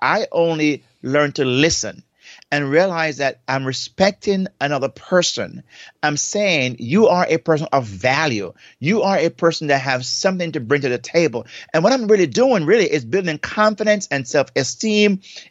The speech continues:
in that person by saying, "You are valuable." So I find if sometimes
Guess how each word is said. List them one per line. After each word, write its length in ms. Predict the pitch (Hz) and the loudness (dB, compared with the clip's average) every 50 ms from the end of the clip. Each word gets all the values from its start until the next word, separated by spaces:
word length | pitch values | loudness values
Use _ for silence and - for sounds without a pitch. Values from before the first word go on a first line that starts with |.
| _ - - | _ -2 0
in 140 | 190 180 | 2 4
that 220 | 180 175 160 - _ | 4 2 2 0 _
person 440 | - 214 220 226 208 - 180 156 147 | 0 2 2 2 2 0 -4 0 0
by 160 | 147 143 156 | 0 0 0
saying, 360 | 147 - 170 156 147 143 131 - - - _ - | -2 -2 0 0 0 -2 -4 -10 -18 -20 _ -10
"You 260 | - 120 156 226 240 | -4 0 2 2 2
are 200 | - 175 214 214 | 4 2 2 2
valuable." 840 | 202 151 139 165 175 214 269 285 277 240 165 113 104 92 - - _ _ _ _ _ - - | 0 0 2 2 2 4 2 4 4 2 2 2 -2 -6 -6 -8 _ _ _ _ _ -20 -10
So 180 | - - - - | -2 -2 -2 0
I 220 | - 151 208 247 | 2 2 2 2
find 240 | - - 196 170 - | 2 0 0 0 0
if 100 | 156 139 | -2 -4
sometimes 500 | - 175 160 151 175 156 147 143 - | -4 -6 -6 -4 -2 -2 -2 -2 -4